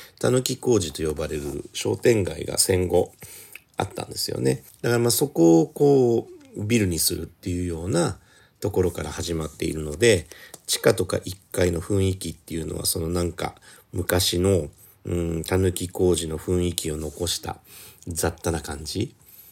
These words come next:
だ、中なのか外なのかみたいな感じなんですが、そこの一階の、まあ、路面側っていうんですかね、えー、外側、うん、にある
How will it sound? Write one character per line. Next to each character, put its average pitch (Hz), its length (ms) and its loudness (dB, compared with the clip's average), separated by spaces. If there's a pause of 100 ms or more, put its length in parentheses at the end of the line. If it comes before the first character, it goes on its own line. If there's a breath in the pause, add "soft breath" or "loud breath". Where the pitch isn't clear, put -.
(520 loud breath)
だ、 98 240 -4
中 92 380 2
な 87 100 0
の 80 80 -6
か 80 100 -6
外 90 240 -2
な 73 120 -4
の 71 100 -8
か 71 100 -12
み 76 140 -12
た - 140 -12
い 76 40 -10
な - 160 -14 (480 loud breath)
感 82 200 -6
じ 78 120 -8
な 76 80 -8
ん 73 60 -8
で 71 100 -8
す - 140 -8
が、 82 180 -6 (560 loud breath)
そ - 160 -8
こ - 140 -2
の 147 320 0
一 110 120 -6 (120)
階 143 220 4
の、 131 260 0 (100)
ま 110 140 -4
あ、 - 20 0
路 101 100 2
面 123 280 0 (240)
側 104 180 2
っ 101 60 -4
て 95 80 -4
い 85 40 -2
う - 20 -4
ん - 20 -6
で - 80 -8
す - 60 -8
か - 100 -10
ね、 - 160 -12 (320 loud breath)
え 85 380 0
ー、 - 20 -2
外 104 340 0
側、 85 440 0 (260)
う 82 380 -8
ん、 92 80 -4
に 104 280 0 (640 soft breath)
あ 92 120 0
る 78 160 -6